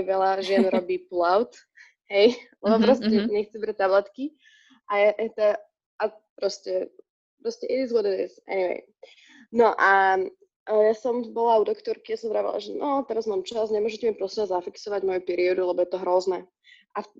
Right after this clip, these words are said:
Speaker 1: a pozerala som sa po všetkých týchto metodách, že ako vlastne fungujú, lebo proste nechce-, nech-, nechce-, chcete používať niečo prirodzené.
Speaker 2: Mhm.
Speaker 1: No a každopádne všetky tieto metódy sú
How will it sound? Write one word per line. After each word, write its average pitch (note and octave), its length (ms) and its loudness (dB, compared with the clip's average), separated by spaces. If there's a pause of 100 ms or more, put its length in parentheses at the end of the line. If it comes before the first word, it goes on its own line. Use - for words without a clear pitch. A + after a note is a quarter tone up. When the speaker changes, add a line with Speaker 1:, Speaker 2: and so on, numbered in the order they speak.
Speaker 1:
a G3+ 80 6 (260)
pozerala A3 340 2
som A3+ 120 -4
sa A#3 100 -4
po G#3 80 -6
všetkých - 380 -12
týchto A3 120 0
metodách, G#3+ 540 2
že F#3 320 -2
ako F#3+ 500 -6
vlastne F#3+ 280 -12
fungujú, A#3 340 2 (100)
lebo F#3 140 -4
proste - 480 -8 (500)
nechce-, A3 600 0
nech-, G#3 300 -2
nechce-, A3 500 0
chcete C4+ 340 -4
používať G#3+ 460 2
niečo F#3+ 120 -6
prirodzené. - 380 -14 (380)
Speaker 2:
Mhm. G#3+ 200 -2
Speaker 1:
No B3 100 2
a - 40 -2
každopádne A3 800 2 (280)
všetky - 320 -10
tieto B3+ 240 -2
metódy B3 840 -2
sú - 460 -6